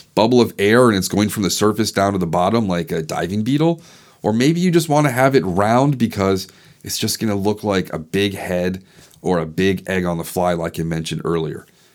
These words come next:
And then there's the mimicry ones. You can have actual anatomically correct and sized to the insect you're trying to match. Some anglers try to have very precise imitations of their flies.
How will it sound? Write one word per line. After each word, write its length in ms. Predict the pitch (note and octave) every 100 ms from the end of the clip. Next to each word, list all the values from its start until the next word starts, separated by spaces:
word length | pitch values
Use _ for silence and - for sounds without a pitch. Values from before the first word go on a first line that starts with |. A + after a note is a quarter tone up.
| _ -
And 140 | G#2+
then 100 | C3+
there's 160 | E3 D#3+
the 100 | D#3
mimicry 520 | D#3 F3+ D#3 A2+ G#2
ones. 440 | E2+ E2 E2+ -
You 120 | F2
can 100 | F#2
have 260 | F#2+ G2+ G2+ - -
actual 460 | F#2 G2 - B2 A#2+
anatomically 720 | F#2 F#2+ F#2+ F#2 G2 G2+ A2
correct 540 | - G2 A#2+ C3 B2+ - - _
and 160 | - C3
sized 680 | - E3+ E3 D3 C#3+ - -
to 120 | D3+
the 120 | - B2+
insect 460 | D3+ D3+ A#2+ A#2
you're 240 | F#2+ G2 G#2
trying 300 | - F2+ E2+
to 60 |
match. 400 | G2+ A#2 F2+ - _ _ -
Some 380 | - - C3 F#3
anglers 420 | A#2 G#2 G2 G#2
try 220 | - G#2
to 80 | F#2+
have 320 | F2 F2+ E2+
very 420 | - D2+ D#2+ E2+ G#2+
precise 480 | A2+ - B2+ C3
imitations 540 | C#3+ D3 - F3 C#3+ A#2+
of 80 | A2
their 100 | G2
flies. 480 | - F#2+ F#2 F#2